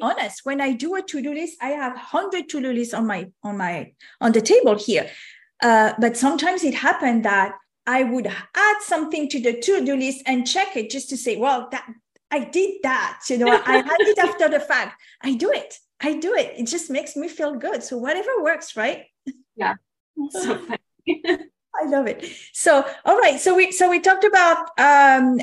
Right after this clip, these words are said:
Speaker 1: how you came up with the idea, how you tested the idea. So, so, so where are you now with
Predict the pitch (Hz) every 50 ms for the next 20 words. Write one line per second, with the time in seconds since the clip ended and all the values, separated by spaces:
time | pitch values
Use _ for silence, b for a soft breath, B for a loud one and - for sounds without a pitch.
0 | - - - - 277 294 302 294 302 302 277 277 311 311 302 302 294 302 - 302
1 | 269 262 269 269 269 - 247 240 - - 233 202 196 208 202 226 294 339 339 339
2 | 311 302 294 269 240 240 226 - 320 330 320 330 - 359 294 269 294 311 302 294
3 | 294 254 269 311 320 311 320 - - - 330 302 294 302 B B B B B B
4 | B _ _ 233 - - - - - 247 - - 381 339 330 403 440 453 466 480
5 | 403 339 370 370 339 330 311 294 254 220 202 202 208 214 208 262 294 277 285 277